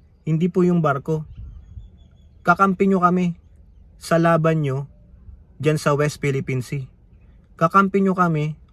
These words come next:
para sa pagpapatupad ng international law.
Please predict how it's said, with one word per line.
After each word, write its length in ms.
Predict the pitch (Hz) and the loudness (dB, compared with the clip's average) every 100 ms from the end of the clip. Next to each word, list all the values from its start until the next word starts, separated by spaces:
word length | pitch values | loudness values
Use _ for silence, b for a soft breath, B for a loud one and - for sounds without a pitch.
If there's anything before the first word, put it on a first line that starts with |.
| - - | -6 0
para 240 | 165 170 | 2 2
sa 320 | - 151 165 - - | 2 0 0 -4 -2
pagpapatupad 800 | 147 - 151 151 147 135 135 135 | -2 -2 -8 -4 -4 -2 -2 -2
ng 160 | 135 | -6
international 880 | - 139 127 123 123 123 117 117 107 | -4 -6 -4 -6 -4 -6 -4 -4 -4
law. 200 | 104 113 | -4 -6